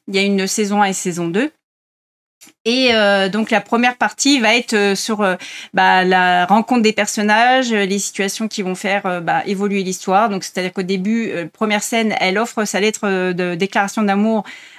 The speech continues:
à ce jeune homme dont elle est tombée amoureuse et qui va la rejeter, euh, de, de façon humiliante devant tout le monde, la honte totale. Et, euh, ils vont se retrouver par tout un tas de péripéties à, sur, à ce que elle et son père, euh, perdent leur foyer. Donc, ils se retrouvent à la rue.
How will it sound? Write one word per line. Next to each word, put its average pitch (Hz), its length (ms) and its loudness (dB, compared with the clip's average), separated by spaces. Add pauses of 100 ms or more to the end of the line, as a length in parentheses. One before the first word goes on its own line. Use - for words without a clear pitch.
à 208 100 2
ce 240 140 0
jeune 214 240 2
homme 226 200 2
dont 185 80 -6
elle 190 180 -2
est 180 40 -8
tombée 202 200 0
amoureuse 196 580 0
et 254 200 0
qui 220 180 -6
va 202 100 2
la 185 120 2
rejeter, 202 500 -2
euh, 175 260 -4
de, 165 400 -8
de 185 120 -12
façon - 320 -8
humiliante 226 420 2
devant 190 220 -2
tout - 180 -4
le 214 60 4
monde, 247 320 4
la 202 180 2
honte 240 300 -4 (340)
totale. 262 420 2 (520)
Et, 247 340 4
euh, 196 280 4
ils 214 140 0
vont 220 120 0
se - 100 -4
retrouver 233 420 0
par 190 180 0
tout - 160 -14
un 233 60 0
tas 226 120 -2
de 220 40 -6
péripéties 226 800 -2
à, 196 200 2
sur, 214 140 -6
à 185 680 0
ce - 80 -8
que 190 220 -2
elle 233 200 2
et 214 60 2
son 220 240 -2
père, 233 360 0
euh, 175 120 -2
perdent 214 360 -2
leur 175 200 0
foyer. 262 520 0
Donc, 202 220 -4
ils 208 40 -4
se - 100 -8
retrouvent 190 440 -4
à 175 80 -2
la 190 140 4
rue. 294 240 0